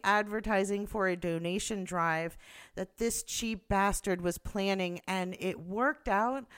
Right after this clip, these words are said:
like a one point five million dollar charm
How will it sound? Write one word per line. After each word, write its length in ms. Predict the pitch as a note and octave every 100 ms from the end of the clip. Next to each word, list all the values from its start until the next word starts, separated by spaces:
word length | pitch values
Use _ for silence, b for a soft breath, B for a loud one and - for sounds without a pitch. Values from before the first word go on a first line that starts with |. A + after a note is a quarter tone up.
| B B
like 160 | F#3+
a 100 | F#3+
one 380 | F3+ F#3+ G3+ B3
point 340 | - B3+ A#3 -
five 400 | G#3 F3+ F3+ F3
million 760 | F#3 G3+ C4 D#4 D4 C#4 B3+
dollar 380 | A#3 G#3 G3+ G3
charm 480 | - G3+ E3+ D#3+